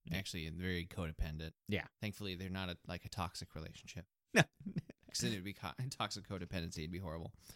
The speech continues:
Speaker 2: But yeah, so after this one, we'll watch the movie, and the movie will get you a whole lot more about, like, the relationship.
Speaker 1: Yeah, that'll be cool.
Speaker 2: Yeah.
Speaker 1: We've been waiting for it. Well, you haven't. I've been.
Speaker 2: It, well, because the,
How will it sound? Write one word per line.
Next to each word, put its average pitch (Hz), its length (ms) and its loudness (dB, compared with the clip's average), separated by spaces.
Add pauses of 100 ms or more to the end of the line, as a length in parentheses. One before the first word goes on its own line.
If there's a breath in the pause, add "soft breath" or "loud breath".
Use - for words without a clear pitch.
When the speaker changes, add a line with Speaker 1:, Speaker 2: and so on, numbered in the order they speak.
(120)
Speaker 2:
But 147 120 12
yeah, 123 120 12
so 123 200 6
after 160 300 12
this 139 220 12
one, 123 160 10
we'll 104 100 8
watch 110 260 8
the 120 80 4
movie, 110 600 10 (180)
and 117 140 8
the 110 40 8
movie 120 360 10
will 98 140 6
get 92 200 6
you 90 100 6
a 92 40 8
whole 104 180 8
lot 92 160 6
more 90 220 6
about, 78 300 2
like, 80 180 0
the 85 80 -2
relationship. - 600 -8
Speaker 1:
Yeah, 87 240 6 (240)
that'll 143 160 2
be 80 200 -4
cool. - 160 -10 (160)
Speaker 2:
Yeah. 107 180 8 (120)
Speaker 1:
We've 104 140 4
been 82 160 2
waiting 62 280 -4
for - 120 -6
it. - 60 0
Well, 95 120 2
you 95 260 0
haven't. - 260 -4
I've - 140 -6
been. - 220 -8
Speaker 2:
It, - 180 -6
well, 151 140 12
because 143 400 8
the, 117 380 8